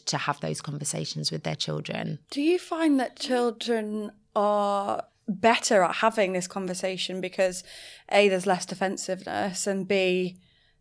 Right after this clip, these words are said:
Speaker 2: they aren't scared of using terms that aren't acceptable anymore, or they kind of, they just, they just talk without their, without inhibition, I guess?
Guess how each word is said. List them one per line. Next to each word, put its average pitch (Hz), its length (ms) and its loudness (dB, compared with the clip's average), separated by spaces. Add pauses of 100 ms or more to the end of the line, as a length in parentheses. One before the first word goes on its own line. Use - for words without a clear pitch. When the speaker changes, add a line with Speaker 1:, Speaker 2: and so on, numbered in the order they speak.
(120)
Speaker 2:
they 180 320 6
aren't 180 280 2
scared 185 680 6
of 175 440 -2 (720)
using 180 800 0 (560)
terms 196 540 4
that 175 320 4
aren't 180 500 4 (180)
acceptable 208 540 6
anymore, 180 540 4
or 175 120 4
they 190 100 4
kind 190 220 0
of, 180 160 -2
they 190 100 4
just, 180 320 -6
they 185 60 -6
just 180 240 -6
talk - 520 0 (560)
without 196 380 6
their, 180 300 6
without 196 320 6
inhibition, 190 420 4
I 160 120 2
guess? 160 580 -4